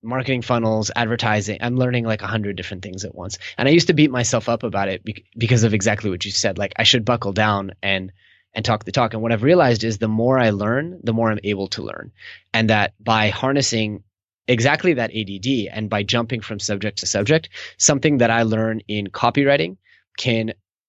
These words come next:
or that's maybe a bad example, but something that I learn in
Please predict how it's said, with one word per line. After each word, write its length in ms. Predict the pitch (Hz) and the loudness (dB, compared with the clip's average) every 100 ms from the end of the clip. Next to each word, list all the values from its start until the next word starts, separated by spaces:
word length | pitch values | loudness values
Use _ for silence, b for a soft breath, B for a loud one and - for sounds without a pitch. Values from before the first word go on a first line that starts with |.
| _ _ | _ _
or 280 | 120 120 117 - - | -4 -2 -2 -8 -10
that's 480 | 127 123 117 110 | -6 0 0 0
maybe 200 | 113 104 | 0 -2
a 60 | 101 | 0
bad 140 | 98 | -2
example, 320 | 95 110 107 90 | -2 -4 -6 -6
but 140 | 104 | 0
something 320 | 147 147 151 | 2 4 4
that 100 | 127 | 6
I 80 | 113 | 6
learn 340 | 110 110 113 | 4 4 2
in 380 | - 110 104 104 | 0 -2 0 -2